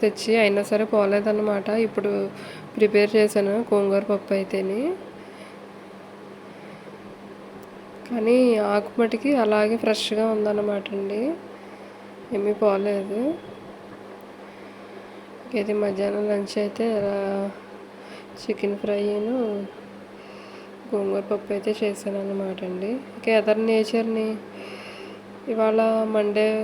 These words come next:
తెలుసు కదండి మీకు. ఏం చేస్తాను, ఇలా అయితే వానలు వస్తున్నాయని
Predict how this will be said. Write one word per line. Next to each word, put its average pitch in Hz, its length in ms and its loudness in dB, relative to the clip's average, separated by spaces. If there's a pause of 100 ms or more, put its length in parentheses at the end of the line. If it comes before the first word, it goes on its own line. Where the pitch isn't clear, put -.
(140)
తెలుసు 208 300 -2
కదండి 214 340 4
మీకు. 208 260 -4 (2000)
ఏం 196 180 4
చేస్తాను, 202 500 0 (1300)
ఇలా 226 140 -2 (100)
అయితే 214 260 0 (560)
వానలు 196 340 6
వస్తున్నాయని 208 520 -2